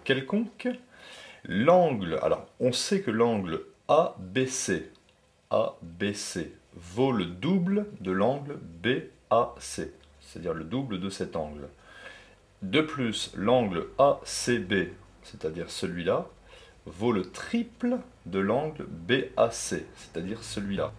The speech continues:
Et il faut trouver les trois angles du triangle, hein, donc il faut déterminer par une certaine méthode, hein, ces trois angles. Alors, je ne connais pas l'angle B A C,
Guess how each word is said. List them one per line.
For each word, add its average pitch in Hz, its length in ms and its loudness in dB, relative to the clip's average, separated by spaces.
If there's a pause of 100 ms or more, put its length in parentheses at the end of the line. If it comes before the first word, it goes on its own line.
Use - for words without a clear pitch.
(400)
Et - 80 2
il 202 80 2
faut - 160 2
trouver 190 380 0
les 190 240 0
trois 147 400 0
angles 139 240 4
du 107 120 -2
triangle, 78 460 -2 (140)
hein, 120 100 -4
donc 87 200 -6
il - 60 -10
faut 98 200 -4
déterminer 113 580 2
par 85 180 -2
une 85 120 0
certaine 90 520 2
méthode, 110 640 0 (440)
hein, 95 180 -8 (160)
ces - 240 -8
trois 92 320 2
angles. 73 280 -8 (560)
Alors, 95 300 4
je - 160 0
ne 165 140 2
connais 180 340 2
pas 208 380 0
l'angle 95 500 0
B 87 480 -2
A 95 80 -4
C, - 320 -6